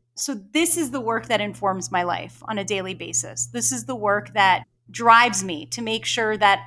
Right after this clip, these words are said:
A, it keeps me in check so that I don't accumulate more stuff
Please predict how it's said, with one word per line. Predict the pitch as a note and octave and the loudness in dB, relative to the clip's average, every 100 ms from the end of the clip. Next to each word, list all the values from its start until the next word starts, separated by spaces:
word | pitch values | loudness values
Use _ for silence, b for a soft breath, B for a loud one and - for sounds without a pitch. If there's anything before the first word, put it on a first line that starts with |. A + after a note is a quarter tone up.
| B3 | 6
A, | B3 C#4 D4 C#4 | 8 8 4 0
it | A3+ - | -6 -6
keeps | - A#3+ B3+ | -4 -4 -6
me | A3 | -8
in | G#3 | -2
check | - A#3 C#4+ - _ - | 4 6 4 -4 _ -8
so | - | -2
that | G#3+ G#3 | 2 4
I | |
don't | G#3 A#3 A3 | 2 0 -4
accumulate | - - A3+ A3 G3 - | -10 -8 -8 -6 -8 -6
more | F#3+ | -4
stuff | F3+ - E3+ A3+ D#4 | -2 4 6 6 4